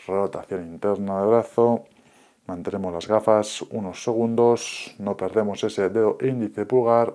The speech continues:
estiro brazo, rotación interna, los dedos se encuentran casi hacia arriba, flexión de muñeca y toco la pared. Recuerda, no eleves demasiado ese muñón del hombro, ya que el ejercicio será ineficaz.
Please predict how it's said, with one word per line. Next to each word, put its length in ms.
estiro 340
brazo, 460
rotación 600
interna, 480
los 160
dedos 280
se 60
encuentran 420
casi 260
hacia 160
arriba, 300
flexión 460
de 80
muñeca 480
y 120
toco 420
la 280
pared. 260
Recuerda, 500
no 320
eleves 340
demasiado 540
ese 320
muñón 420
del 120
hombro, 440
ya 160
que 100
el 60
ejercicio 520
será 320
ineficaz. 540